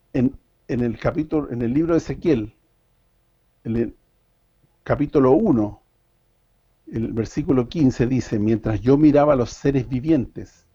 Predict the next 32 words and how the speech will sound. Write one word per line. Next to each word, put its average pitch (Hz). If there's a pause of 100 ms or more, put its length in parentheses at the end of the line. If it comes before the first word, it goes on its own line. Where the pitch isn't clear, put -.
(540)
he 151
aquí 175
una 127
rueda 151
sobre 127
la 120
tierra 165 (540)
junto 208
a 156
los 139
seres 139
vivientes, 117
a 123
los 117
cuatro 165
lados". 101 (680)
Seres 123
vivientes 123
eran, 110 (800)
eran 107
seres 127
extraterrestres, 127
seres, -
o 127 (100)
ala-, 123
o 123
seres 123 (720)
angélicos, 131
como 113
usted 120
quiera 117
llamarlo. 113